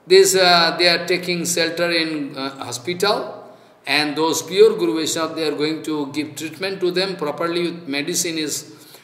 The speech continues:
Harikatha, Sankirtan, Harikatha, Mahaprasadam, everything. <clears throat> Harinam,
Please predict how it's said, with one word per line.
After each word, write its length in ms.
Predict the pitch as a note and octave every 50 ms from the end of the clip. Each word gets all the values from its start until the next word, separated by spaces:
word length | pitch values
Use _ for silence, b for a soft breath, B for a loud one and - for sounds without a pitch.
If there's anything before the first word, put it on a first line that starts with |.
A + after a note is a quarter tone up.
| B B
Harikatha, 840 | - C#3+ D3 D3+ D3 - D#3 D3+ D3+ - D#3 D3+ D3 D3 D3 D3+
Sankirtan, 680 | C3+ - - C#3+ C#3 C3 C#3+ D3+ D3+ D3 - D#3 D#3 D3
Harikatha, 640 | C3 C3 C#3+ D3 C3+ D3 D3 C#3 C#3 - C#3+ C#3+ C#3+ C#3+ C#3
Mahaprasadam, 680 | B2+ C#3 D3+ D3+ D3 C#3 C3 - - D3 D3 D3+ E3 F#3
everything. 580 | A3+ C4+ C4+ C4 A3 - C3 A#2+ - - - - - - - -
<clears throat> 1400 | - - - - - _ _ _ _ _ _ _ _ _ _ _ _ _ _ _ - - - - - _ _
Harinam, 840 | - D#3+ F3 F3+ F3+ F3+ F3 E3+ E3+ E3+ E3 E3 D#3+ - - -